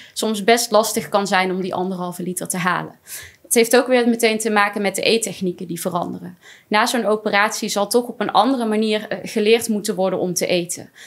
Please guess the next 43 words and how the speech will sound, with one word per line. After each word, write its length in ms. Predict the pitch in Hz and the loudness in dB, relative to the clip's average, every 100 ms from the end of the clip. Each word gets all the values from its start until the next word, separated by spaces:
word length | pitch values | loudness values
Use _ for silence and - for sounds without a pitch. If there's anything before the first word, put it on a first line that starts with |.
| - | -18
Ehm, 300 | - 196 185 | -8 -6 -2
het 140 | - - | -2 0
is 140 | 214 | 0
de 80 | 226 | -2
bedoeling 420 | 190 208 202 202 | -2 -2 -2 -2
dat 200 | 196 185 | -2 -4
we 240 | 190 190 - | -4 -4 -2
met 220 | 170 185 | -2 0
regelmaat 540 | 185 190 247 247 240 | 2 0 2 2 0
eten 360 | - 214 233 240 | 0 -2 0 -2
natuurlijk, 640 | 233 - 233 233 247 285 | -4 -4 -2 -2 -2 -4
maar 200 | 202 185 | -4 -2
ook 160 | 196 202 | -2 0
dat 200 | 202 202 | -2 -4
er 120 | 185 | -4
langzaam 540 | 180 202 202 208 196 | 0 0 0 0 0
en 160 | 196 196 | 0 -4
rustig 460 | 180 240 - 185 - | 0 0 0 -4 -8
gegeten 460 | 185 185 165 175 | -4 -2 -2 -4
wordt. 540 | 165 151 - - - - | -6 -6 -8 -10 -14 -4
Dat 180 | 196 196 | -2 -2
er 100 | 196 | -2
goed 220 | 233 226 | -2 0
gekauwd 540 | 226 - 202 233 240 | -2 2 4 4 2
wordt. 320 | 170 165 - | -6 -10 -6
Maar 160 | 208 180 | -2 2
ook 140 | 220 | 2
het 140 | 226 175 | 0 -2
drinken 460 | 196 240 285 247 | 0 0 0 0
kan 160 | 233 208 | 0 2
niet 160 | 220 240 | 2 2
meer 220 | 220 214 | 0 0
in 120 | 214 | -4
volle 280 | 208 196 185 | -4 -4 -2
teugen. 440 | 214 180 170 - | 0 0 -2 -8
Dus 180 | 180 180 | -8 -4
dat 120 | 190 | -2
moet 220 | 208 214 | -2 0
ook 160 | 220 226 | 2 2
met 180 | 202 202 | 0 -2
kleine 300 | 214 202 202 | 0 0 -2
slokjes 440 | - 190 - - | -6 -8 -8 -8
tegelijk. 560 | 196 180 180 185 302 | -6 -2 0 0 -2